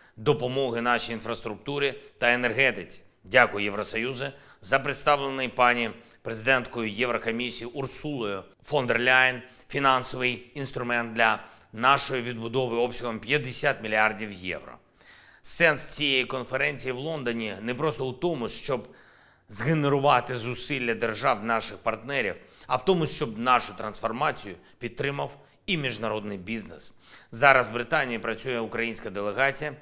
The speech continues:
уряд, офіс, Верховна Рада, громадський сектор. Кожен аспект українського відновлення і подальшого розвитку нашої держави буде представлений саме тим діячам світового бізнесу,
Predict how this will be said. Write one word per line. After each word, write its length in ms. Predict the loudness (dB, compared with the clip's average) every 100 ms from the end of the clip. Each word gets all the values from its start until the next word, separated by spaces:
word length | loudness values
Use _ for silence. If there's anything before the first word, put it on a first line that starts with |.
| _ _ -6
уряд, 320 | 2 2 2 -4 -20 _
офіс, 440 | -4 -2 -6 -10 -10
Верховна 400 | -10 -6 0 2
Рада, 320 | 2 0 -4 -10 _
громадський 440 | -8 -4 -4 -4
сектор. 340 | -8 -10 -10 -20 _ _ _
Кожен 400 | 2 2 2 -2 -4
аспект 540 | -6 -2 0 0 -2 -20 _ _
українського 520 | -2 2 2 2 -2
відновлення 680 | -2 -4 -2 -2 -2 -4 -6 -6
і 80 | -6
подальшого 500 | 0 2 2 0 -4
розвитку 500 | -4 -6 -8 -10 -6
нашої 340 | -4 -4 -8
держави 440 | -6 -2 0 0 -6 -14 -12
буде 280 | -2 0 0
представлений 760 | -2 -2 0 0 -4 -6 -6 -10 -14
саме 320 | -2 -2 -2
тим 400 | -6 -6 -4 -6 -10 -10
діячам 580 | -2 -2 -2 -2 -2 -2
світового 460 | -10 -8 -4 -4
бізнесу, 580 | -4 -8 -8 -10 -10 -12